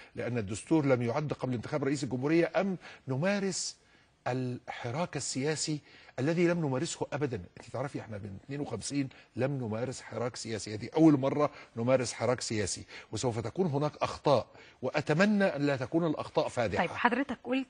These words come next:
Speaker 2: كلام مهم جدًا، وهو فكرة الثمن اللي حصلنا عليه مقابل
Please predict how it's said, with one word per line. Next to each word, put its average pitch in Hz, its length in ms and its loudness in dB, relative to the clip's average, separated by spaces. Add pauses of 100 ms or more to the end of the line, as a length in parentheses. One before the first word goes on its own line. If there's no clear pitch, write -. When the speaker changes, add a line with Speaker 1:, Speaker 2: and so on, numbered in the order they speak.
(160)
Speaker 2:
كلام 208 360 -4
مهم 214 380 -6
جدًا، 190 540 -6
وهو 208 260 -10
فكرة 226 540 -14
الثمن 247 480 -6
اللي 185 160 -8
حصلنا 226 500 -10
عليه 175 460 -6
مقابل 220 720 -4